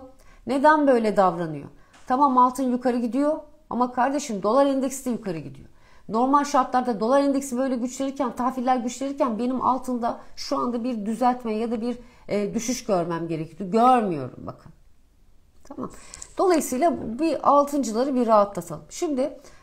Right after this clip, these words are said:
e, devam edelim. E, Amerika'da, e, bu durum, mesela altından bahsedeyim. Altına eğer şimdi bir alım geliyorsa,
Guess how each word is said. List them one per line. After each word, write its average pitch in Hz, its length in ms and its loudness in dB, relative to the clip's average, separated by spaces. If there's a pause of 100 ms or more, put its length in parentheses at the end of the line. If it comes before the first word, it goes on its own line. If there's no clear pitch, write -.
(160)
e, 214 60 -2 (400)
devam 254 320 4
edelim. 160 300 -8 (460)
E, 170 400 -2 (340)
Amerika'da, 269 680 4 (1600)
e, 180 320 -2
bu 339 160 2
durum, 254 420 4 (1000)
mesela - 260 -4
altından 277 600 4
bahsedeyim. - 360 0
Altına 294 440 4
eğer 294 340 8
şimdi 294 380 -2
bir 269 200 0
alım 247 220 0
geliyorsa, 233 560 -2